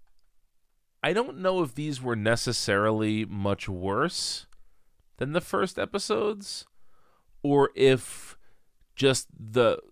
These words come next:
the bloom is off the rose here a little bit, that now that we know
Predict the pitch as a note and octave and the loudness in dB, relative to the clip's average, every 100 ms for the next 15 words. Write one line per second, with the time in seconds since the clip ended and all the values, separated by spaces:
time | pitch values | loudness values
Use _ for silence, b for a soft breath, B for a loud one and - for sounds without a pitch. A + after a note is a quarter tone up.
0 | - - - A2+ A#2 G2+ A#2+ B2+ A#2+ A#2+ | -20 -20 -14 -2 0 2 2 2 4 4
1 | A2+ G#2 G#2 A#2+ B2 E3+ D#3 E3+ E3 C3+ | 2 0 2 0 0 -2 0 0 0 -2
2 | D#2+ A2+ A#2 A#2+ B2+ A#2+ A2 G2+ G#2 G2+ | -2 -2 0 2 0 -2 -4 0 0 2
3 | G2+ G2+ G2+ | 0 0 -4